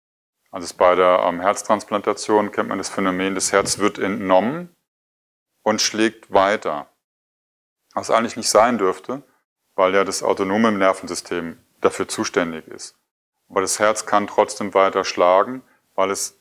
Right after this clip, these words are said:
ein vollkommen eigenes Nervensystem nochmal in sich trägt. Und das ist tatsächlich auch sehr interessant. Ähm,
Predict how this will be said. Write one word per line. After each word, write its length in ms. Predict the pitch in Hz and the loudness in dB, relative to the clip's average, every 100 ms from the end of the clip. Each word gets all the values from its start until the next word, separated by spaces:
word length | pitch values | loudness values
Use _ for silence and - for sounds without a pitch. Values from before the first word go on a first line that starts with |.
| - | -20
ein 40 | - | -8
vollkommen 460 | - 104 - 104 | 2 2 2 -2
eigenes 460 | 101 98 104 104 - | 2 2 2 -2 -2
Nervensystem 1040 | 98 104 104 98 95 - 98 95 95 127 | 2 2 0 -6 -8 -4 -2 0 -4 -4
nochmal 400 | 101 - 98 92 | -4 0 2 2
in 180 | 95 90 | -2 -8
sich 300 | 85 110 - | -6 -8 -10
trägt. 400 | - 87 - _ _ _ _ _ _ _ _ | -12 -12 -14 _ _ _ _ _ _ _ _
Und 100 | 95 | -6
das 120 | 95 | -2
ist 60 | - | 0
tatsächlich 540 | 110 - 110 120 104 | 0 0 -2 -4 -2
auch 160 | 113 104 | 0 0
sehr 180 | 113 107 | 0 -2
interessant. 640 | 98 104 - 101 101 - _ _ _ _ _ _ | -4 -6 0 2 0 -8 _ _ _ _ _ _
Ähm, 560 | - 101 98 95 95 | 0 2 2 -2 -8